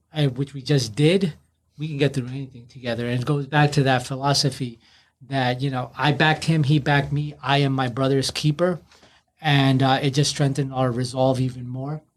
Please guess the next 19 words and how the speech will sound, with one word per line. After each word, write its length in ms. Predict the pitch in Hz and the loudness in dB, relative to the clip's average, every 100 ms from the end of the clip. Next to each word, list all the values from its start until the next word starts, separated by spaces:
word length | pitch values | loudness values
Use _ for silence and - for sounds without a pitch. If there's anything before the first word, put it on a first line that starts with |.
| _ | _
to 260 | - 135 120 | -10 -8 -8
be 200 | 123 123 | -10 -10
determined 540 | 127 127 143 139 139 | -10 -10 -8 -6 -4
and 240 | 131 120 117 | -2 -2 -4
succeed. 640 | - - - 156 170 - _ - - - - | -10 -10 -6 -4 -4 -8 _ -20 -20 -20 -2
And, 420 | 143 131 127 127 | 2 4 4 4
uh, 220 | 123 123 | 4 4
and 120 | 127 | 2
so 80 | 147 | 0
we 100 | 143 | -2
doubled 320 | 143 135 135 | -4 -8 -6
down 220 | 131 135 131 | 0 2 4
and 100 | 123 | 0
went 140 | 120 | -4
harder. 360 | 143 135 113 107 - - - - - | -4 -2 -2 -6 -14 -20 -20 -20 -4
And, 480 | 131 120 120 117 120 | 0 2 2 0 0
uh, 500 | 120 113 113 113 113 - | 2 4 4 2 -2 -8
you 100 | 135 | -10
know, 180 | 123 | -10